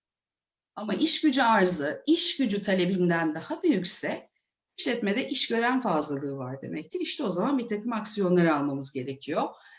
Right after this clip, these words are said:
Ya da işletmenin iş gücü talebi mevcut iş gücü arzından fazlaysa bu sefer de iş gücü açığı var demek ya da personel ihtiyacı var demek. Yine bir takım aksiyonlar almamız gerekiyor. Ne yapabiliriz peki?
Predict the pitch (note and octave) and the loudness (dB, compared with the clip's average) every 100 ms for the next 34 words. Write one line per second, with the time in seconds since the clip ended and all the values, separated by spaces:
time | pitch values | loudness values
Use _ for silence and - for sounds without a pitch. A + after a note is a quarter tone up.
0 | - - D#4 D#4 - D#4 C#4+ D4 D4+ C4+ | -10 -2 2 6 6 4 2 4 4 4
1 | D#4+ - C4 B3+ - A3+ A3 G#3+ G3 F3 | 4 4 0 -2 -2 0 0 0 0 2
2 | F3 F3+ F#4+ - D#4+ - C4+ B3+ B3+ A3 | 2 4 2 2 2 4 4 0 0 2
3 | G3+ F#3+ F3+ E3 D3+ D3 - C4+ C4+ A#3+ | 2 4 4 4 2 -2 -4 0 0 2
4 | B3 F#3 A#3 D#4 - _ _ _ - C#4 | 2 2 0 0 -4 _ _ _ -6 -4
5 | E3+ D#3 E3 E4+ - D#4+ A3 F3 - - | -4 -4 -2 2 4 4 2 2 0 -2
6 | D3 C#3 C#3 C#3 A#3+ F4 - _ _ _ | -2 -2 -4 -4 -4 -4 -10 _ _ _
7 | - F#3 C4+ B3+ C4 B3+ A#3 G3+ D#3 D3 | -6 -4 0 0 0 -2 -2 -2 -2 0
8 | D3 D3 C#3+ C#3 D3+ C4+ F4+ C#4 A#3 G#3 | 0 -2 -4 -4 -2 -4 -2 0 0 0
9 | G#3+ G#3+ E3 G3+ A3+ - D#3+ G3 D#4+ A#3+ | -2 -4 -4 -4 0 2 2 2 2 2
10 | F#3+ F3+ B3+ G3+ F3 D3 - C3+ - _ | 2 2 0 0 -2 -4 -6 -8 -10 _
11 | _ _ _ _ _ _ _ _ _ _ | _ _ _ _ _ _ _ _ _ _
12 | - A#4+ E4+ B3 G3 F#3+ - F3+ - D4 | -8 0 0 2 0 -2 -2 -4 -2 -2
13 | F4 - | -2 -8